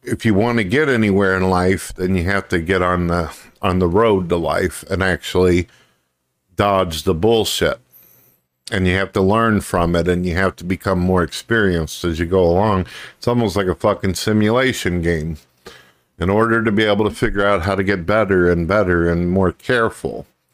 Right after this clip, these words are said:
A lot of people get to a point as they get older where they're not as careful anymore. They say to themselves,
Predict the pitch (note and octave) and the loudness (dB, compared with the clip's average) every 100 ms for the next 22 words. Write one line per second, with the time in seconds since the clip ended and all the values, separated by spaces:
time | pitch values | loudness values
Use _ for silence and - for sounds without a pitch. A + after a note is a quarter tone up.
0 | _ _ _ A2 A2+ A#2 B2 A2 G#2 G2+ | _ _ _ 0 2 0 -2 -2 -2 0
1 | G#2 - G#2 F2+ - A2+ G#2+ - F2+ F2+ | -2 0 0 0 0 0 0 0 -2 0
2 | F2+ F#2 G2 B2+ G#2 F#2+ F2+ F2 F2 F2+ | 0 2 4 4 4 2 2 0 0 2
3 | F#2+ F2 - - C#3 C3+ - F#2+ E2+ D#2+ | 2 0 -2 -2 -2 -2 0 0 0 0
4 | E2 E2 E2 F2 D#2+ - F2+ E2+ E2 F2 | -4 -4 -2 -2 -4 -2 -2 -2 -4 -6
5 | E2 - E2+ E2 | -4 0 0 0